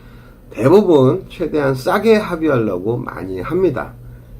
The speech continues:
"에이, 설마 그 금액에 합의한다고?" 라고 생각하시는 분들도 계시겠죠. 실제로 제 옆 침대 환자 보험사 직원 언변에 홀려가지고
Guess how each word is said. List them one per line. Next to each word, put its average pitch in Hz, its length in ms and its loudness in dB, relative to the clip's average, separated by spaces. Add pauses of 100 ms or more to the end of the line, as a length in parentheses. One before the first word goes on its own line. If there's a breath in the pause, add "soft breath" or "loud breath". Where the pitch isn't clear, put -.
"에이, 127 440 6
설마 160 420 0
그 143 140 -6
금액에 151 360 4
합의한다고?" 131 840 0 (480 loud breath)
라고 220 480 4
생각하시는 160 580 0
분들도 113 320 -2
계시겠죠. 101 640 -8 (500 loud breath)
실제로 214 840 6
제 131 300 2
옆 117 220 2
침대 160 320 -2
환자 127 960 -2 (720)
보험사 131 440 4
직원 117 440 -2
언변에 147 460 4
홀려가지고 127 920 0